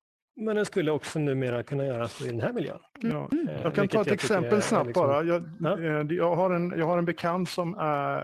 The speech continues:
Speaker 2: han är engelsman, men han har flyttat till södra Italien för att han ska få råd med lite bättre liv, tycker han där. Och han är engelsklärare. Eh,
Speaker 1: Mm.
Speaker 2: och han utbildar på distans från sitt hus i södra Italien, eh, klasser i engelska.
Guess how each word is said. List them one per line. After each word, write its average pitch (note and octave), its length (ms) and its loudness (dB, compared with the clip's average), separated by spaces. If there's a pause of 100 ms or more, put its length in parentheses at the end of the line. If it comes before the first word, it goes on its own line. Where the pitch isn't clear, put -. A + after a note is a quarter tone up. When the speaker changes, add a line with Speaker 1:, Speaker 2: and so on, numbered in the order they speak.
Speaker 2:
han D#3+ 140 0
är F3+ 80 -2
engelsman, D#3+ 480 0
men E3+ 120 0
han D#3+ 120 0
har D#3 60 -2
flyttat F3 420 -4
till C#3+ 280 -4
södra C3+ 360 0
Italien D3 540 -2
för - 120 -4
att C3 140 -4
han C3 120 -4
ska C#3 140 -4
få D3+ 140 -2
råd D3 180 2
med C#3+ 120 0
lite C#3+ 220 -2
bättre C#3 280 -2
liv, F#3+ 200 0
tycker C#3+ 280 -4
han A#2 120 -2
där. B2 200 -4 (420)
Och C3+ 100 -2
han D#3+ 140 2
är E3 60 0
engelsklärare. C#3+ 840 0 (1000)
Eh, D#3+ 60 0
Speaker 1:
Mm. D3 260 0 (140)
Speaker 2:
och D3+ 240 0
han F3+ 280 0
utbildar D3+ 680 0
på D#3+ 180 -2
distans E3 500 -2
från C#3 360 -2
sitt - 340 -6
hus F3 300 -2
i E3 40 0
södra C#3+ 280 0
Italien, B2+ 520 -2 (440)
eh, C3 560 -2
klasser F3+ 800 -2
i D3 240 0
engelska. F#3 540 -2